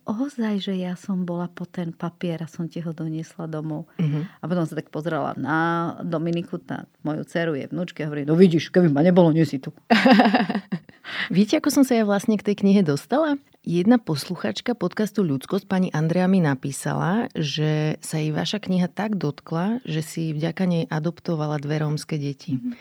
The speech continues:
Speaker 2: Čiže už teraz vieme, že vaša kniha mení životy, čo je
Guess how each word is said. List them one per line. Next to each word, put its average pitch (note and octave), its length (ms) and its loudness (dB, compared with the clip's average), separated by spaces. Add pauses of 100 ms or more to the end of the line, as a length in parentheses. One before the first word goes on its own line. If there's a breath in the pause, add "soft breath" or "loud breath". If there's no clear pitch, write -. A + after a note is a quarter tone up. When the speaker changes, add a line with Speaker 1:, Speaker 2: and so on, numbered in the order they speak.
(320 loud breath)
Speaker 2:
Čiže D#3 440 -2 (360)
už D#3 160 -6 (100)
teraz F#3+ 360 2
vieme, E3 320 2
že D#3+ 160 0
vaša D#3 260 -2
kniha E3 280 0
mení F3 360 4
životy, D3+ 540 -2
čo C3+ 200 -8
je C#3+ 200 -2